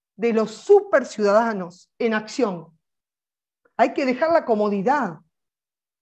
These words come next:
Hay que dejar de buscar los responsables afuera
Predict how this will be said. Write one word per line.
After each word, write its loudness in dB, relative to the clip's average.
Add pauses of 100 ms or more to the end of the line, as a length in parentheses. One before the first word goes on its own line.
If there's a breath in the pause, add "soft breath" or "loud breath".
(140)
Hay 0
que -6
dejar -4
de -2
buscar -4
los -4
responsables -2
afuera -2